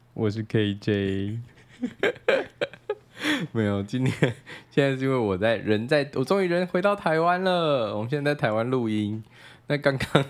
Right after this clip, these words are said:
Speaker 2: 那个声音是谁？是我弟。你要不要介绍一下你是谁？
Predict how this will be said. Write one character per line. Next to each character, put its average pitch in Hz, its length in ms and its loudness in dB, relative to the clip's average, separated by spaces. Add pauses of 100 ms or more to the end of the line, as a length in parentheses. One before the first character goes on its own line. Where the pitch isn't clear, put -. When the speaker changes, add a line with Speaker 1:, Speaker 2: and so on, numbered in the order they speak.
(220)
Speaker 2:
那 131 100 -2
个 113 100 2
声 117 320 0
音 117 240 -4 (160)
是 - 180 -2
谁？ 87 300 0 (240)
是 - 160 2
我 139 240 4
弟。 95 460 -2
你 - 260 -12
要 113 60 -2
不 117 40 0
要 123 60 0
介 123 140 -2
绍 110 200 2
一 98 60 -4
下 104 140 -2
你 92 120 -4
是 90 60 -6
谁？ 98 340 -10